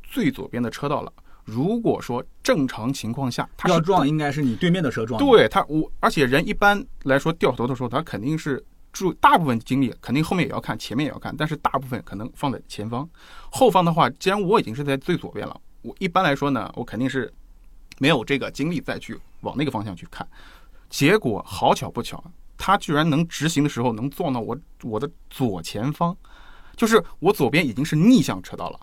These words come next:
Speaker 2: 嗯。
Speaker 1: 他居然能撞到我。这个撞完以后呢，呃，可能车主啊，这个也不是，可能一般，也不是说这个看起来容易开快车的人，他只是带着小孩儿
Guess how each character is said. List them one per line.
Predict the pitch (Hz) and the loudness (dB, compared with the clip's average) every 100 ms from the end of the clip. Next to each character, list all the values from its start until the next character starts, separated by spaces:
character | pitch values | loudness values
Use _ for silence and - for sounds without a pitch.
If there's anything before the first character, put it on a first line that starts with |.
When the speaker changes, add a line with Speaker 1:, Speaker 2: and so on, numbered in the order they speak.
| - | -6
Speaker 2:
嗯。 | 117 | -2
Speaker 1:
他 | 131 | -2
居 | |
然 | 135 | 0
能 | 123 | -2
撞 | 131 123 | -2 -4
到 | 110 | -6
我。 | - - - - - - - | -14 -20 -20 -20 -20 -20 -8
这 | - | 0
个 | 254 208 - - | 4 4 4 0
撞 | - 202 | 4 4
完 | 208 | 4
以 | 160 | 2
后 | 170 196 | 0 2
呢， | 160 135 131 - - | 4 2 0 -6 -10
呃， | 113 104 95 | -6 -6 -6
可 | - | -8
能 | 110 147 | -4 -4
车 | - 185 | -2 -2
主 | 175 - | -2 -8
啊， | 78 - 170 | -10 -14 -14
这 | 113 | -12
个 | 110 - - - - - | -10 -12 -12 -16 -16 -8
也 | 120 | -8
不 | 107 | -6
是， | 143 160 139 113 | -4 0 0 -2
可 | 110 | -6
能 | 107 117 | -8 -6
一 | 120 | -4
般， | 127 131 - 123 | -2 -2 -2 -6
也 | 117 | -6
不 | 107 | -6
是 | 127 135 | -6 -6
说 | 127 135 131 | -2 0 0
这 | 127 131 | -2 -4
个 | 113 104 - | -4 -6 -6
看 | - 180 | 0 0
起 | 160 | 0
来 | 95 | -4
容 | 101 | -2
易 | 160 | -2
开 | - 113 | -2 -4
快 | 117 | -2
车 | 110 | -4
的 | - | -6
人， | - - - - - - | -12 -16 -20 -20 -20 -4
他 | 247 | -4
只 | 175 | -4
是 | - 196 135 - - - | -4 -4 -4 -10 -20 -2
带 | - 190 | 2 4
着 | 127 | 2
小 | - | -4
孩 | 78 | -8
儿 | 92 | -6